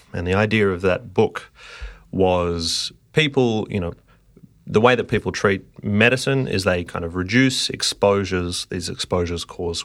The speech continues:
risks of things. So an exposure might be alcohol, and the risk if you take too much of it,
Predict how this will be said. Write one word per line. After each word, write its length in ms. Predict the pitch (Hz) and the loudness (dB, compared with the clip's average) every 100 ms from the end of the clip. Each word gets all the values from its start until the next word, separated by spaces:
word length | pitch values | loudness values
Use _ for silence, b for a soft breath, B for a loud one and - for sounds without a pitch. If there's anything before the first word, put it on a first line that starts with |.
| - | -2
risks 420 | 123 139 - - | 0 0 0 -6
of 140 | - - | -6 -8
things. 420 | - - - - B B B B | -10 -10 -12 -16 B B B B
So 240 | - 87 82 | -10 -6 -4
an 160 | 87 | -4
exposure 460 | 87 - 95 90 90 | -6 -2 0 0 0
might 220 | 87 85 | 0 2
be 100 | 101 | 4
alcohol, 540 | 123 123 107 110 101 - B B B B - | 4 4 0 0 -2 -6 B B B B -2
and 80 | |
the 60 | 92 | 4
risk 280 | 127 135 - | 4 2 -4
if 100 | 92 | -6
you 60 | |
take 220 | 85 85 - | -2 -2 0
too 120 | 101 | 2
much 220 | 123 - | 2 0
of 120 | 107 | -4
it, 220 | - - | -4 -6